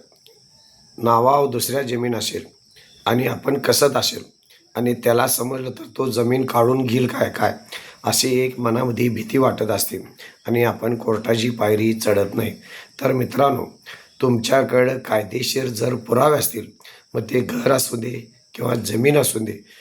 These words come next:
तुमच्याकडं जर कायदेशीर पुरावे मी तुम्हाला आता सांगणार आहे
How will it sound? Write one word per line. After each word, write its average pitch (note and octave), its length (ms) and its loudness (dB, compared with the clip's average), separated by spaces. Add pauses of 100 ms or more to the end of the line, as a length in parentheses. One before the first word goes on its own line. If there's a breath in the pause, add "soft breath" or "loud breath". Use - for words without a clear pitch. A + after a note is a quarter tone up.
(220 loud breath)
तुमच्याकडं B2 560 0
जर B2 240 2
कायदेशीर G#2 600 -2
पुरावे A2+ 300 -2
मी A#2 120 -6
तुम्हाला A2+ 300 2
आता A2 200 -2
सांगणार A2+ 400 -2
आहे A#2+ 100 -2